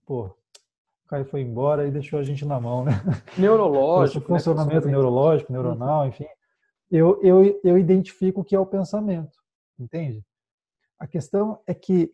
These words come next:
Speaker 1: que justamente o, o irrefletido da ciência faz com que eu encontre nas partes o, o sentido do todo, né? E o que o,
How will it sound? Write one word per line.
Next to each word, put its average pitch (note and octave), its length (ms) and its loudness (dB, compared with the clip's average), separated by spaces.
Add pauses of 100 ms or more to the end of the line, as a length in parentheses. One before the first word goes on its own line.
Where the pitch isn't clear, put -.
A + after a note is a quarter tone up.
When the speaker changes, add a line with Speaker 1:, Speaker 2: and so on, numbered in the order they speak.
(120)
Speaker 1:
que D#3+ 300 -4
justamente E3+ 720 -2
o, D#3+ 240 -4
o F#3+ 60 2
irrefletido G3+ 720 0
da E3+ 120 -2
ciência D#3+ 760 -8 (1300)
faz E3+ 340 2
com E3+ 240 -8
que D#3 160 -8
eu D3+ 180 -2
encontre C3 520 -8
nas C3+ 220 -10
partes E3+ 800 -6 (480)
o, D3+ 580 -4
o D#3 80 -10
sentido F#3 540 -4
do F#3+ 120 -4
todo, F3 540 -2 (920)
né? C3+ 300 -10 (640)
E D#3+ 100 -6
o B2 60 -4
que C#3 100 -10
o, C#3 40 -8